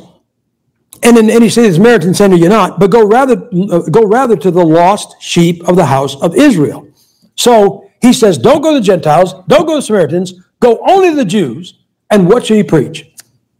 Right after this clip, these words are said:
Seven. "And as you go, preach, saying, 'The kingdom of heaven is at hand.'"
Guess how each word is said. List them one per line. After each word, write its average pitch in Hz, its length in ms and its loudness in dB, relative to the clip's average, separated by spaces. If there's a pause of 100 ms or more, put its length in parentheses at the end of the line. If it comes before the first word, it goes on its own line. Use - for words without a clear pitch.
(1000)
Seven. - 460 -2 (440)
"And 240 140 4
as 285 160 2
you 262 80 -4
go, 196 200 2
preach, 220 260 0
saying, 185 200 0
'The 156 80 -2
kingdom 233 400 2
of 214 100 0
heaven 151 580 -2 (380)
is 165 220 0
at 143 220 -2
hand.'" 120 480 -6